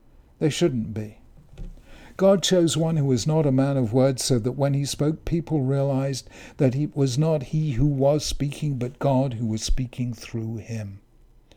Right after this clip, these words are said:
What he spoke were not his words, but God's words. That's why God chose a couple who could not have children, Abraham and Sarah, to become parents of the first Jewish child.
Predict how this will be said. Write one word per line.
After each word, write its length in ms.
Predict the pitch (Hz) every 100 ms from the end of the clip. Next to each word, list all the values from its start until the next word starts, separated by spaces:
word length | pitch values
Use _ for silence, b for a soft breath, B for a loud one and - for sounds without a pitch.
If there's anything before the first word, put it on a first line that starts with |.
| b b b b
What 140 | 120 117
he 100 | 131
spoke 400 | - 156 95 107
were 100 | 113
not 220 | 127 131
his 260 | 165 123
words, 320 | 117 104 98 -
but 200 | 123 -
God's 420 | 120 117 - -
words. 540 | 107 117 - - - _ _ _ _ _ _ _ _ _ B B B -
That's 220 | 175 160
why 180 | 156 147
God 260 | 147 147
chose 320 | - 147 139 131
a 60 |
couple 400 | - 180 - 127
who 140 | 107 110
could 220 | 156 139
not 200 | 143 147
have 240 | 127 143
children, 480 | - 175 151 120 110
Abraham 500 | 127 147 131 123 135
and 160 | 131 127
Sarah, 640 | - 165 139 113 104 117 _ _ b b b b b b -
to 80 | 135
become 420 | 135 143 139 131 _ _
parents 480 | - 156 120 113 -
of 160 | - -
the 80 |
first 400 | 117 139 123 113
Jewish 340 | - 117 120 -
child. 600 | 156 147 107 101 113